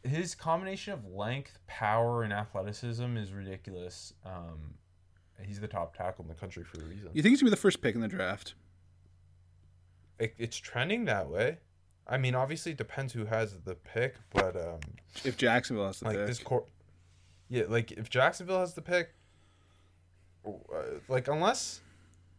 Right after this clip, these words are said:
Speaker 1: unless Detroit has the pick, pretty much everyone there could use him.
Speaker 2: Lions gonna take Thibodeau, though.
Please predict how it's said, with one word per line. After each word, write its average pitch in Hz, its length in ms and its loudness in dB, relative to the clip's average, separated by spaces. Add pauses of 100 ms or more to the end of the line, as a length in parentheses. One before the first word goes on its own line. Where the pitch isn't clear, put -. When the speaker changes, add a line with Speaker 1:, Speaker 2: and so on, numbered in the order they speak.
(600)
Speaker 1:
unless 131 300 0
Detroit 143 760 2
has 107 320 2
the 101 100 -6
pick, - 640 -4 (1400)
pretty 131 180 -2
much 165 200 0
everyone 107 420 0
there 92 120 -2
could 85 220 -10 (120)
use 90 500 -12 (100)
him. 85 200 -12 (300)
Speaker 2:
Lions 170 300 8
gonna 143 140 4
take 131 180 2
Thibodeau, 120 460 2
though. - 220 -10